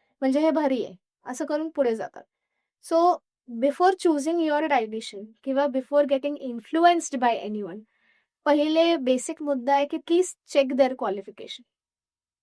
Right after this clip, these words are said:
कारण हल्ली दोन ते तीन महिन्याचे कोर्स करून पण लोक डायटिशियन आणि न्यूट्रिशनिस्ट बनू शकतात.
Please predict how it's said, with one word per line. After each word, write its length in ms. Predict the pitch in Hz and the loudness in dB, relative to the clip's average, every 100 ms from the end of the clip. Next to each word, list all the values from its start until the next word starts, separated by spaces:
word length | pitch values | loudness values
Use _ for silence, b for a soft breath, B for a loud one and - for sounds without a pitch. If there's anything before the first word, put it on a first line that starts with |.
| _ | _
कारण 200 | 277 285 | 2 2
हल्ली 300 | 277 294 302 | 2 0 0
दोन 300 | 262 269 269 | 4 4 4
ते 60 | 302 | -2
तीन 260 | 285 294 294 | -2 0 2
महिन्याचे 420 | 285 254 262 285 | 2 0 0 -4
कोर्स 320 | 277 254 254 | 0 0 -2
करून 320 | - 269 277 | -2 0 0
पण 160 | 269 277 | -2 -2
लोक 200 | 277 254 | -2 -2
डायटिशियन 500 | 247 226 220 233 240 | -4 -4 -6 -10 -10
आणि 140 | 233 | -10
न्यूट्रिशनिस्ट 640 | 233 208 220 220 208 208 - | -10 -10 -10 -10 -10 -10 -10
बनू 180 | 190 196 | -10 -10
शकतात. 380 | 208 190 - | -14 -20 -20